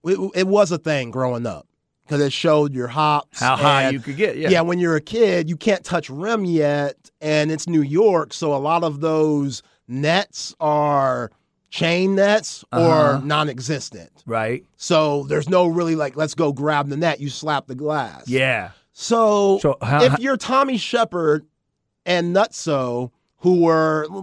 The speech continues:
Speaker 1: they were wearing their Letterman jackets, so I'm guessing high school.
Speaker 2: Yeah.
Speaker 1: If you're going to slap the glass, you probably wanna make sure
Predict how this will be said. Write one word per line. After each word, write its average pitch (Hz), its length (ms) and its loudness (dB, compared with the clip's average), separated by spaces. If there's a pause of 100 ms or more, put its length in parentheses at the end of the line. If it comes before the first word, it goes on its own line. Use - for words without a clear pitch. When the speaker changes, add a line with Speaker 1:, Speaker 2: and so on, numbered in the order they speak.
Speaker 1:
they 185 120 2
were 202 120 6
wearing 208 180 4
their 180 120 0
Letterman 175 360 2
jackets, 135 440 -6
so 143 180 -2
I'm 139 140 0
guessing 147 320 -2
high 139 180 -4
school. 123 560 -4
Speaker 2:
Yeah. 110 320 -4
Speaker 1:
If 165 160 -6
you're 220 100 -4
going 254 440 2
to 214 260 -6
slap 196 480 -4
the 165 120 -4
glass, 143 840 -2 (280)
you 160 80 -12
probably 302 320 2
wanna 254 240 2
make 180 320 -6
sure 214 680 -2